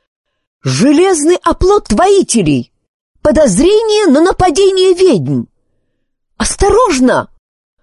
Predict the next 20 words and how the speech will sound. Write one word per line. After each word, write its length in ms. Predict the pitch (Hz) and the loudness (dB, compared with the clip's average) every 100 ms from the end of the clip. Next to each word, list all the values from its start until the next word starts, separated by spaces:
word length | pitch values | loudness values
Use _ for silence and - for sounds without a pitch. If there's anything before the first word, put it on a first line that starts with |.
| - | -4
Мне 240 | 180 320 370 | 0 2 0
кажется, 600 | - 415 339 339 - 370 | -2 -2 0 -2 0 2
она 180 | 359 | 2
готовится 560 | 294 370 403 370 339 403 | 0 0 0 0 -2 -4
к 80 | 403 | -2
атаке!» 680 | 427 - 349 - 190 143 - _ _ _ _ _ _ _ | -2 0 -2 -2 -6 -6 -8 _ _ _ _ _ _ _
крикнула 540 | - 143 147 - 139 131 | -6 -4 -4 -4 -2 0
ему 320 | 135 135 143 | 0 -2 -2
Виш 320 | 240 311 - | -2 -2 -2
и 20 | |
собралась 640 | 220 226 190 214 262 285 233 | -2 -2 0 0 0 -2 -2
уже 220 | 196 214 | 0 0
сделать 500 | 160 220 208 180 156 | 0 0 0 -2 -2
выпад 440 | 143 269 269 320 - - | -2 -2 -2 -6 -6 -6
и 80 | |
пронзить 640 | 311 330 330 302 294 233 131 | -4 -2 -2 -2 0 -2 -2
заколдованным 800 | 185 - 185 165 220 190 175 165 | -4 0 -2 0 0 0 -2 -2
мечом 420 | 175 - 214 160 | -2 -2 -2 -2
то 140 | - | -2
место, 560 | 147 202 330 - - 131 | -2 0 -2 -6 -8 -8